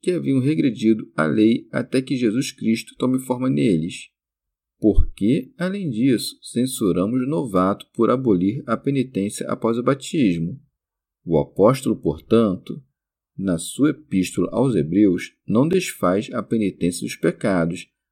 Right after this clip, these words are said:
mas, para combater a falsa opinião de que, segundo o rito da lei, deveria haver batismos múltiplos e cotidianos como penitência dos pecados, ele aconselha, de certo,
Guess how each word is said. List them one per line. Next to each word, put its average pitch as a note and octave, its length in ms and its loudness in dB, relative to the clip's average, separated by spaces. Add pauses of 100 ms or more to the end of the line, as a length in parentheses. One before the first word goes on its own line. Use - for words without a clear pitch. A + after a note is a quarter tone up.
(140)
mas, F#2 480 0 (180)
para A#2 200 0
combater E3 540 0
a E3 80 -4
falsa - 480 -4
opinião C3 460 -2
de B2 140 -4
que, F#2+ 420 0 (200)
segundo G2+ 580 0
o - 20 -2
rito C#3 240 -2
da C3+ 120 0
lei, G2 440 2
deveria G#2 540 6
haver F#2 260 2
batismos G2 760 0
múltiplos F#2+ 760 -2
e A2+ 80 0
cotidianos G2 760 0
como F#2 260 -2
penitência F#2+ 580 0
dos F2 120 -2
pecados, E2+ 760 -2 (520)
ele F#2 180 4
aconselha, F#2+ 840 -2
de D#3 180 -2
certo, G2+ 580 -2